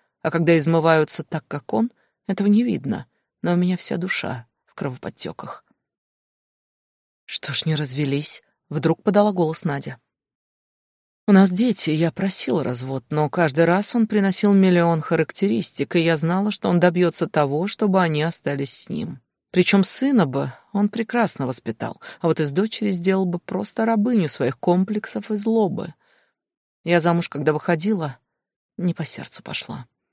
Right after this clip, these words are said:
Он был такой», — она задумалась, — «перспективный, что ли? Ладно,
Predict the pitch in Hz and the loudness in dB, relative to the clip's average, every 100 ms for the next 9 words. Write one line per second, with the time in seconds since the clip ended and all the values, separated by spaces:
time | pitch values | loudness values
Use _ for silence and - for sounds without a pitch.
0 | _ _ _ _ _ _ - 165 160 - | _ _ _ _ _ _ -4 -2 -2 -2
1 | 170 - 196 175 - _ _ _ 147 151 | -6 -2 -2 -2 -4 _ _ _ -4 -2
2 | 143 139 139 135 135 - - _ _ _ | -2 -2 -2 -2 -4 -8 -18 _ _ _
3 | 180 - - 190 - 247 156 120 - 120 | 0 0 0 -6 -4 -4 -2 -2 0 -2
4 | 123 151 _ _ _ _ _ - 165 - | -2 -6 _ _ _ _ _ -4 -2 -2
5 | 131 123 | -8 -12